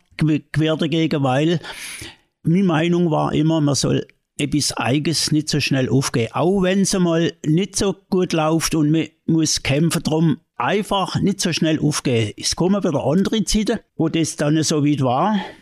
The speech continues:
Hab ich das erfahren auf einem Ausflug mit der alten Herren. Ich war schockiert, muss ich echt sagen. <laughs> Wo ich das erfahren hab,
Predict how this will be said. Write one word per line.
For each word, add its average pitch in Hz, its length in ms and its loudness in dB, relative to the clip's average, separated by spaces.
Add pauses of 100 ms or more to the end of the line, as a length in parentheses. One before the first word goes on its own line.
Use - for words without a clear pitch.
(380)
Hab - 220 -2
ich 180 180 0
das 170 200 0
erfahren 147 580 0
auf 160 180 2
einem 147 120 4
Ausflug 180 560 0
mit 160 120 2
der 127 80 0
alten 139 300 0
Herren. 170 380 0 (580)
Ich 131 260 0
war 131 360 -2 (260)
schockiert, - 800 -2
muss 127 160 0
ich 123 160 0
echt 131 220 -2
sagen. 113 340 0 (460)
<laughs> - 440 -16
Wo 139 120 0
ich 135 140 0
das 170 180 0
erfahren 156 480 0
hab, 165 240 0